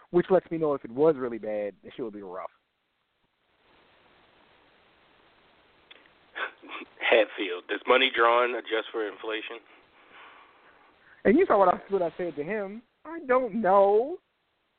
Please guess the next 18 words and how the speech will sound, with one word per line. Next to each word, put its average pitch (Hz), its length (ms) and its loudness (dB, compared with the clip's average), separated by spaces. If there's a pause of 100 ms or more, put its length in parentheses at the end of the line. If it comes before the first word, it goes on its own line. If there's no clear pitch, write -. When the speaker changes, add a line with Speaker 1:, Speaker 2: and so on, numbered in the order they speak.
(280)
Speaker 1:
What? 311 140 -10
<laughs> 392 180 -4 (1000)
I, 269 40 -10 (160)
I 294 80 -8 (120)
don't 330 240 -6
know. 247 80 -6
Speaker 2:
Shut - 260 -2
up, 80 60 -14 (140)
smart - 160 -18 (140)
guy. - 240 -8 (160)
<laughs> 117 720 0
Yeah. 92 240 -10 (120)
Speaker 1:
Yeah. 185 600 0 (600)
I'm 262 60 -4
not 180 100 0
here 135 200 4
for 104 60 -2
that. 120 280 2